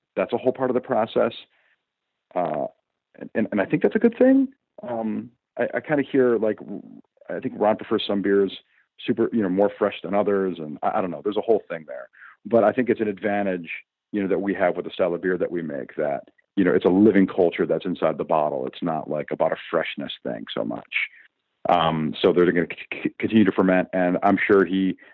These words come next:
factors that into the packaging process. So, you know, maybe he, I, I'm making this up, but maybe he packages them a little young, knowing that it's gonna take a little bit of time to get them out on the shelves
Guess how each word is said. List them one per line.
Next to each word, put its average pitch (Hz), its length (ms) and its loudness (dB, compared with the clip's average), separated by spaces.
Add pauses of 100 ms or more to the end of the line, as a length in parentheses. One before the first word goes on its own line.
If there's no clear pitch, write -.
(200)
factors 95 380 0
that 87 180 0
into 85 140 -8
the 73 80 -12
packaging 76 480 -8
process. 71 500 -8 (180)
So, 64 440 -8 (280)
you 82 60 -2
know, 82 80 0
maybe 82 220 4
he, 90 120 2
I, 85 180 2
I'm 107 120 6
making 107 220 6
this 101 140 2
up, 117 120 4
but 82 100 -8
maybe 92 200 -4
he 101 60 -2
packages 90 360 -4
them 95 140 -2
a - 40 -2
little 87 220 -4
young, 107 420 0 (300)
knowing 95 320 -2
that 95 140 2
it's 95 100 -6
gonna 104 140 -4
take 101 160 -2
a 107 40 -4
little 110 160 2
bit 104 120 0
of 98 60 -8
time 107 180 0
to 104 60 -4
get 104 120 -4
them 107 140 0
out 98 120 2
on 101 80 -4
the 98 80 -4
shelves 110 400 -2